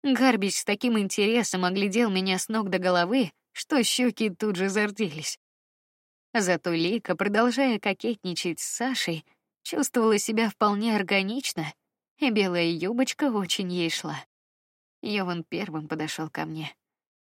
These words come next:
«Ты бы уж так сильно не пялился», проворчала я. «Не могу», признался Йован.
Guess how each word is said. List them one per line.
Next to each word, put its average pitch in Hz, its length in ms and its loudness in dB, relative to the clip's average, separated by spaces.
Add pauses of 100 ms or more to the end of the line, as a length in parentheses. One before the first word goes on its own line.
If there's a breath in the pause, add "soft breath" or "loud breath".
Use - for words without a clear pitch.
(260)
«Ты 269 120 4
бы 202 160 4
уж 196 120 0
так 214 160 -2
сильно 208 280 2
не 208 160 0
пялился», 202 560 0 (380)
проворчала 180 560 2
я. 160 280 -4 (680)
«Не 170 260 -6
могу», 156 380 -6 (520)
признался 160 600 -4
Йован. 156 340 -6